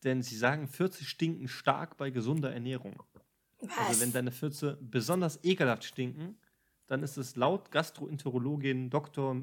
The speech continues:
Speaker 1: nee, Gastroenterologe Doktor Miron Brandt, äh, der Fall, weil du sehr ballaststoffreich ist.
Speaker 2: Nee.
Speaker 1: Also,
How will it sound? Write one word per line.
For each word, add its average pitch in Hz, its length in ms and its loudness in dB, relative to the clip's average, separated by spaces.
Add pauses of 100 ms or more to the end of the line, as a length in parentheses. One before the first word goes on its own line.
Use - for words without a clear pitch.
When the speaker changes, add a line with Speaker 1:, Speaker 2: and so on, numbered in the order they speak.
Speaker 1:
nee, 107 200 -2
Gastroenterologe 131 1040 -2 (220)
Doktor 160 300 0
Miron 139 400 2
Brandt, 135 500 2 (300)
äh, 120 140 -2
der 117 120 -2
Fall, 143 400 2
weil 127 160 -2
du 123 80 -8
sehr 117 160 -4
ballaststoffreich 117 680 -2
ist. - 320 -16 (440)
Speaker 2:
Nee. - 140 4
Speaker 1:
Also, 123 440 2